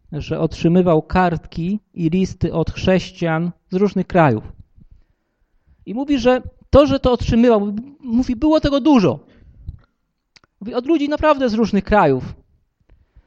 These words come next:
I mówi, to widzieli zarówno prześladowcy moi, oprawcy, jak i współwięźniowie.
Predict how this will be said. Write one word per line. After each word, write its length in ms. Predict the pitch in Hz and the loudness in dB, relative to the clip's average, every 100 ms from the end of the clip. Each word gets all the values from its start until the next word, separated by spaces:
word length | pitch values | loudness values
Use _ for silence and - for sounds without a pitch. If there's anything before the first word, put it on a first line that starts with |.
| _ _ | _ _
I 40 | 214 | -2
mówi, 240 | 247 254 | 0 0
to 200 | - 302 | 2 2
widzieli 380 | 277 233 285 269 | 2 -2 -2 -2
zarówno 360 | 247 269 262 254 | -2 -2 -2 -2
prześladowcy 720 | 262 - 240 269 277 - 214 | -4 -2 2 2 2 -2 -4
moi, 360 | 160 139 127 - - - _ _ - | -4 -4 -8 -14 -20 -20 _ _ -8
oprawcy, 600 | 185 247 247 170 - 262 | -2 0 0 -2 -10 -8
jak 220 | 254 254 | -8 -8
i 80 | 254 | -4
współwięźniowie. 840 | - 285 262 269 277 277 185 131 | -2 0 0 0 2 4 4 -2